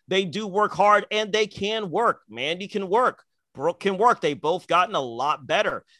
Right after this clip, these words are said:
Natalya is excellent. Uh, Tamina is there. Um, uh,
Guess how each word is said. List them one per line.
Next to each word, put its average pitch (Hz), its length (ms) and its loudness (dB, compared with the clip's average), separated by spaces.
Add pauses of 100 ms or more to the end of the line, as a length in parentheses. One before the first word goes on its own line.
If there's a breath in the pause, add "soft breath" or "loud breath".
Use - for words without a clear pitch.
(100)
Natalya 202 640 4
is 175 320 -4
excellent. 135 600 -4 (280)
Uh, 139 500 4 (260)
Tamina 208 640 0
is 165 480 -6
there. 151 500 2 (320)
Um, 147 480 2 (200)
uh, 143 500 4